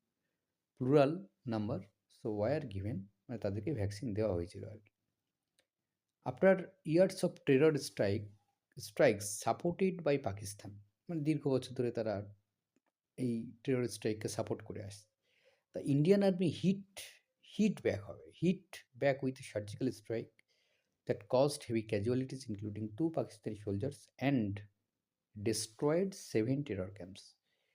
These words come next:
সাতটা টেরর ক্যাম্পসকে ধ্বংস করে দেয়। লেটেস্ট ইমেজারি, তাহলে প্রেজেন্ট টেন্স আসছে। Latest imagery suggest that the number of casualties of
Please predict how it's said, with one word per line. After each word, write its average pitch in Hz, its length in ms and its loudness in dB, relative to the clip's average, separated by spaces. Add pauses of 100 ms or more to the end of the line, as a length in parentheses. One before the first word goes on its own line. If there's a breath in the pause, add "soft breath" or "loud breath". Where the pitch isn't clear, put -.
(260)
সাতটা 131 420 0
টেরর 110 260 0
ক্যাম্পসকে 113 380 -6 (380)
ধ্বংস 104 200 -10 (100)
করে 104 200 -8
দেয়। 101 140 -18 (480)
লেটেস্ট 175 460 4 (340)
ইমেজারি, 127 480 0 (1600)
তাহলে 175 200 0
প্রেজেন্ট 165 280 6
টেন্স 151 160 4 (100)
আসছে। - 220 -4 (200)
Latest 156 440 0
imagery 135 320 2 (100)
suggest 170 460 2 (600)
that 113 120 0 (100)
the 110 140 0
number 123 280 -2 (140)
of 143 80 -2 (880)
casualties 139 540 2
of 135 60 0